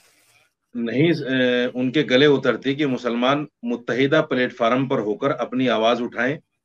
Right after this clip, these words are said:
और अपने मजहब की तालीम और तरबियत और उसकी तबलीग का काम करें। उन्होंने हमेशा हमारे अंदर इस तरह की बातें छोड़ के रखी हैं कि हम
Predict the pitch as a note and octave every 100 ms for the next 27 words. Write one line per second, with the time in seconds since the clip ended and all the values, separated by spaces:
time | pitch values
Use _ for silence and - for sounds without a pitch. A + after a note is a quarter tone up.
0 | _ _ _ - B2 D3+ D#3 - B2 D3
1 | D#3+ C3+ A2 A#2+ G#2+ G#2+ - A2+ A#2 C3
2 | C3+ C3 A2 A2+ C#3 C#3 B2 A#2 - C#3+
3 | A2+ G#2 G#2 D3 C#3 A2+ F#2 - - _
4 | _ _ _ _ _ _ _ _ _ _
5 | _ - C3+ E3 F#3+ D#3+ D3 D3 D#3+ E3
6 | - - _ _ _ _ - A2 C3 E3
7 | D#3 B2+ B2+ D3+ - _ _ _ _ _
8 | _ _ _ _ - B2+ - D3+ E3 E3
9 | D3+ C3+ C3 D#3 D#3 C#3+ - _ _ _
10 | _ - - C3+ C#3 D3 A#2+ - D#3+ G#2+
11 | G#2+ C3+ E3 D3 C#3+ C#3+ - - _ _
12 | _ _ _ - D#3+ F3+ -